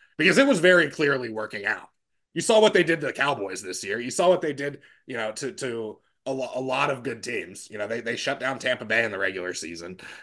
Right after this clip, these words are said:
You know, the, we, we s-, it, it, they, they won that division, which has two other really good teams in Seattle and the Los Angeles Rams. Like,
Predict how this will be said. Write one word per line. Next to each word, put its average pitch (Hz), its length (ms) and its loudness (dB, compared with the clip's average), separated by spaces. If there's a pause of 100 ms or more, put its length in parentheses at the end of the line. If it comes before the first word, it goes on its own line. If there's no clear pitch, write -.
(120)
You 98 80 -2
know, 95 240 0
the, 117 180 -4
we, 131 180 -4
we 131 100 0
s-, - 260 -4 (200)
it, 165 300 6
it, 170 160 8
they, 160 140 8
they 160 160 8
won 180 280 8
that 139 240 6
division, 120 460 2
which 113 180 0
has 120 280 -2
two 170 280 4
other 127 240 0
really 110 340 0
good 98 260 -2
teams 113 320 -4
in 95 120 -8
Seattle 95 600 0 (240)
and 113 140 -4
the - 20 0
Los - 240 6
Angeles 120 400 0
Rams. 95 480 0
Like, 110 380 -2